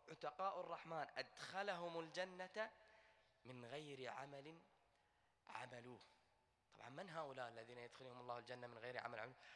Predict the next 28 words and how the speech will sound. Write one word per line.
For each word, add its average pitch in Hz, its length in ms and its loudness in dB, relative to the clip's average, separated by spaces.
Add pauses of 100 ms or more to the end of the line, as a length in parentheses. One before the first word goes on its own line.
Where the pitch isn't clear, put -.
(160)
هذه 156 300 -2
القبضة 165 500 8
الأخيرة 151 560 6 (840)
التي 127 320 -4
يقبضها 139 500 2
الله 131 260 6
سبحانه 123 360 0
وتعالى. 120 300 4
أما 202 320 6
من 180 160 6
قبل 208 280 10
ذلك 233 400 8 (420)
فمن 208 240 -2
في 214 160 -4
قلبه 208 380 -2
مثقال 202 460 4
ذرة 226 440 4
من 165 180 -2
عمل 214 300 0 (600)
ف-، - 60 0 (560)
فيخرجه 202 520 0
المؤمنون 185 560 6
بشفاعتهم. 147 560 4
لكن 151 240 4
الله 175 240 0
سبحانه 170 260 2
وتعالى 190 440 8
يت-، 180 120 6